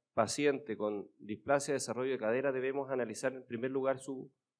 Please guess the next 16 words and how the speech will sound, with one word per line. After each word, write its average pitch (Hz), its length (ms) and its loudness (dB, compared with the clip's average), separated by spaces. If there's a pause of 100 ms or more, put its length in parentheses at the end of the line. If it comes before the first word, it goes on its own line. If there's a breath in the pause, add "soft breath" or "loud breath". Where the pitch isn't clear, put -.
radiografía 107 920 2 (100)
y 110 160 -6
que 120 80 -4
ésta 123 160 -4
esté 123 180 -4
bien 120 240 -2
tomada. 92 440 -4 (880)
Nos 123 160 2
fijamos 175 380 2
primero 143 680 4
en 123 200 -2
que 123 340 0
las 110 260 -6
dos 165 320 0
alas 127 460 0
ilíacas 110 760 -2